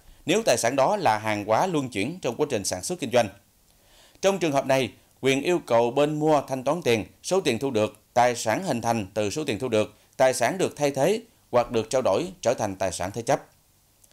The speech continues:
Trường hợp tài sản thế chấp là kho hàng thì bên thế chấp được quyền thay thế hàng hóa trong kho, nhưng phải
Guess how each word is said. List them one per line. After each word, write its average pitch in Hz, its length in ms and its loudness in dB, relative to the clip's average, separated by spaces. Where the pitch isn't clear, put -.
Trường 151 120 0
hợp 135 180 4
tài 139 140 4
sản 139 220 0
thế 190 100 0
chấp 226 300 -2
là 120 200 4
kho 160 200 2
hàng 120 320 -2
thì 120 220 2
bên 139 220 2
thế 156 120 0
chấp 185 280 -2
được 117 200 -2
quyền 110 240 0
thay 143 180 0
thế 143 220 -2
hàng 127 240 -6
hóa 117 200 2
trong 123 100 -8
kho, 123 320 2
nhưng 180 240 0
phải 127 360 2